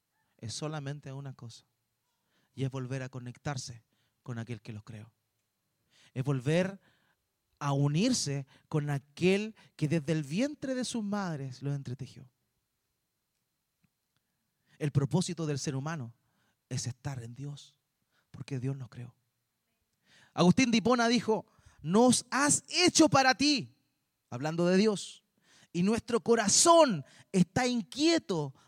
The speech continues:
hasta que descanse en ti". Él nos hizo para Él.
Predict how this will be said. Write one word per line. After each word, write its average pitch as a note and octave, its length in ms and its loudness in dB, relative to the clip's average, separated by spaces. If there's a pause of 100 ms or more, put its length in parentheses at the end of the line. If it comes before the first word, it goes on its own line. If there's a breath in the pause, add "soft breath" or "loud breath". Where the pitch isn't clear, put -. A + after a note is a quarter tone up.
(120 soft breath)
hasta D3+ 320 -6
que D3 160 -6
descanse C#3+ 560 -8
en A2 100 -16
ti". - 220 -20 (1800 soft breath)
Él F3+ 160 -2
nos F#3+ 240 -2
hizo F#3 240 -6
para C3 340 -8
Él. F#3 320 -10